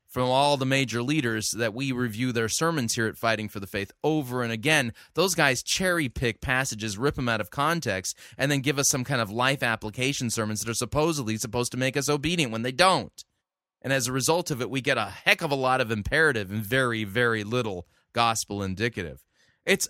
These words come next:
a rare occasion nowadays for me to actually play the gospel nuggets soundbite when I'm reviewing a sermon. <clears throat> Yeah, I, I think <clears throat> Jason Hood, he doesn't really know what he's talking about. That's just my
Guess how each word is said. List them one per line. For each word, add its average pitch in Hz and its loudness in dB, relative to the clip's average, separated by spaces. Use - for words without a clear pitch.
a 156 6
rare 160 2
occasion 175 0
nowadays 107 2
for 123 -4
me 131 0
to 131 2
actually 127 -2
play 139 0
the 117 -4
gospel 123 2
nuggets 120 2
soundbite 104 0
when 113 0
I'm 135 4
reviewing 110 0
a 123 -2
sermon. 175 0
<clears throat> 127 -4
Yeah, 107 -6
I, 90 -10
I 120 -8
think 135 -12
<clears throat> 104 -10
Jason 92 -10
Hood, 85 -8
he 113 -8
doesn't 101 -6
really 85 -12
know 80 -12
what 62 -16
he's 69 -14
talking 85 -14
about. - -20
That's - -20
just - -20
my - -20